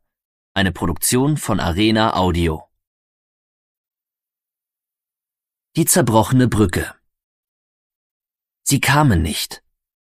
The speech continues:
Er nahm es ihnen nicht übel. Es klang an sich schon verrückt und am Telefon hatte er es nicht gerade besser gemacht. „Ihr müsst einfach schnell herkommen.“ Aber warum? Was hatte er gefunden?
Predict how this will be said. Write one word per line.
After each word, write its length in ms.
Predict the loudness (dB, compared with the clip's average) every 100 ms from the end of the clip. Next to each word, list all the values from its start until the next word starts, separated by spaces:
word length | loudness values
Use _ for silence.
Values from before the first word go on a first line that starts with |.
| _ _ _ _ 0
Er 140 | 4
nahm 220 | 6 4
es 160 | 2 2
ihnen 200 | 4 4
nicht 220 | 2 2
übel. 420 | 4 4 4 2 -2 -18 _ _ -2
Es 220 | -2 0
klang 240 | 0 2
an 100 | 2
sich 240 | 4 4 2
schon 160 | 2
verrückt 540 | 2 2 2 2 -2 -2
und 260 | 0 2
am 160 | 2 0
Telefon 640 | 2 4 4 4 2 2
hatte 200 | 2 2
er 160 | 4 4
es 140 | 4
nicht 240 | 2 0 0
gerade 340 | 2 2 2
besser 340 | 2 2 2 2
gemacht. 480 | 2 0 -4 -14 _ _ _ _ _ _ _ -2
„Ihr 100 | 2
müsst 320 | 4 4 2
einfach 320 | 0 2 2 2
schnell 360 | 4 4 4
herkommen.“ 680 | 4 4 4 4 2 2 -6 _ _ _ _ _ _ _ -6
Aber 220 | 0 4
warum? 440 | 4 4 2 2 -2 _ _ _ _ _
Was 300 | 0 0 0
hatte 160 | 0 2
er 160 | 2
gefunden? 580 | 2 2 2 2 0 -8